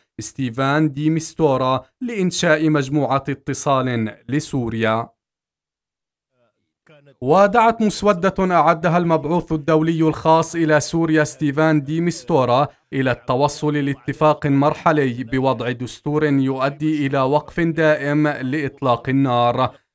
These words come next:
كما تنص بنود الإطار التنفيذي للمسودة على دمج القوات المقاتلة بهدف محاربة الإرهاب وإصلاح قطاع الأمن وتطبيق المبادئ الأساسية في المرحلة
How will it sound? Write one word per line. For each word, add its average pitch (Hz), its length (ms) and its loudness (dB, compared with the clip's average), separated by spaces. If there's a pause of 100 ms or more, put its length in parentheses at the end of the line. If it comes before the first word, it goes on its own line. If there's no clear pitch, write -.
(120)
كما 170 240 2
تنص 226 420 -2
بنود 190 420 -2
الإطار 170 480 -2
التنفيذي 160 800 -2
للمسودة 151 840 -2
على 135 300 0
دمج 143 300 -2
القوات 147 600 0
المقاتلة 135 920 -2 (300)
بهدف 123 440 -2
محاربة 127 720 -2
الإرهاب 131 720 -2
وإصلاح 143 580 -2
قطاع 147 500 0
الأمن 151 540 0 (280)
وتطبيق 135 600 -4
المبادئ 139 680 -2
الأساسية 143 720 -4
في 147 280 -8
المرحلة 139 580 -2